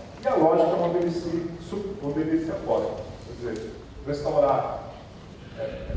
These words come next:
é muita coisa, é, é um, algo impagável, então vamos diminuir a exigência, permitir a compensação e, com isso, proteger aquilo que tá, é, que ainda tá de pé, se não tá protegido hoje,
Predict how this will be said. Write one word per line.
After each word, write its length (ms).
é 40
muita 400
coisa, 560
é, 40
é 180
um, 720
algo 200
impagável, 640
então 240
vamos 80
diminuir 320
a 80
exigência, 500
permitir 400
a 40
compensação 680
e, 60
com 140
isso, 180
proteger 460
aquilo 320
que 200
tá, 180
é, 300
que 60
ainda 380
tá 220
de 140
pé, 460
se 120
não 120
tá 120
protegido 680
hoje, 260